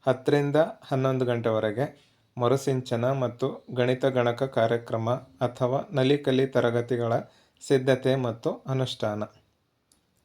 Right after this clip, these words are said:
ಈ ಸಭೆಯನ್ನು ನಿರ್ವಹಿಸಬೇಕಾಗಿರೋದು ಸಂಪನ್ಮೂಲ ವ್ಯಕ್ತಿಗಳು. ಆನಂತರ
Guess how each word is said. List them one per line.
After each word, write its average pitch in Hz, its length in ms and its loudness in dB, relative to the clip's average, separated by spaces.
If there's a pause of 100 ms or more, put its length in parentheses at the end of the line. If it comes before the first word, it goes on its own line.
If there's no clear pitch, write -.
(220)
ಈ 151 120 -2
ಸಭೆಯನ್ನು 131 560 -2
ನಿರ್ವಹಿಸಬೇಕಾಗಿರೋದು 120 1400 -4 (680)
ಸಂಪನ್ಮೂಲ 127 640 2
ವ್ಯಕ್ತಿಗಳು. 120 680 -2 (1300)
ಆನಂತರ 120 420 -2